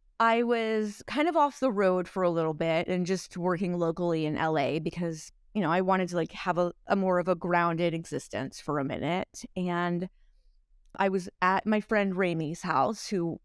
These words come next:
was, is the one with the tour travel company. And, uh, she was like,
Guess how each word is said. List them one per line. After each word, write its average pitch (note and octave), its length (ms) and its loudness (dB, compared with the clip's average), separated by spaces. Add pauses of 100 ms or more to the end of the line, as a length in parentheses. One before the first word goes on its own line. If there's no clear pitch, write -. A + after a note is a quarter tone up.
(240)
was, F3 480 0 (360)
is A3 180 0
the A3+ 80 0
one F#3 240 4
with F#3 140 0
the F#3+ 80 0
tour F3+ 260 -2
travel D#3 340 2
company. D#3+ 600 -4
And, E3 260 -2
uh, D3 220 2 (1200)
she - 240 -2
was B3+ 200 -2
like, A#3 420 2